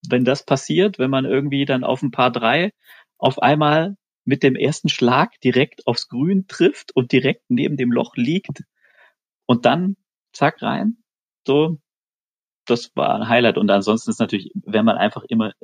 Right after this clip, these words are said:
wenn man einen schönen Schlag mit dem Driver trifft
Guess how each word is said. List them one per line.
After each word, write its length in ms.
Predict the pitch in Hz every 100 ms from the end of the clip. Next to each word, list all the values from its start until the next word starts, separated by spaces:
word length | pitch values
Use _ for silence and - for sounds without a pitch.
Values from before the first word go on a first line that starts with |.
| -
wenn 160 | 107
man 120 | 104 101
einen 60 |
schönen 680 | 98 - 123 127 120 117 - _ _
Schlag 360 | - 113 110 104
mit 100 | 104
dem 120 | 95
Driver 440 | 90 101 107 104 - -
trifft 420 | 110 117 -